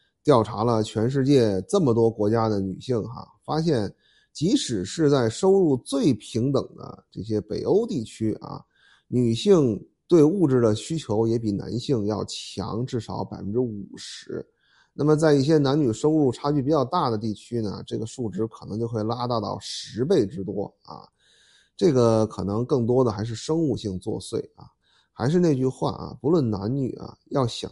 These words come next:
在这个社会结构高速变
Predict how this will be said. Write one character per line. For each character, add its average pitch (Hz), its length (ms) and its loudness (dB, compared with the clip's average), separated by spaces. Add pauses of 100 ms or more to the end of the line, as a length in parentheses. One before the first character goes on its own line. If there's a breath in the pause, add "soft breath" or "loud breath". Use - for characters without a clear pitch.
(120)
在 107 200 0
这 92 160 -4
个 - 240 -14 (400)
社 233 460 4
会 110 300 4
结 92 340 -2
构 107 340 0 (300)
高 151 320 8
速 143 260 -2
变 110 280 0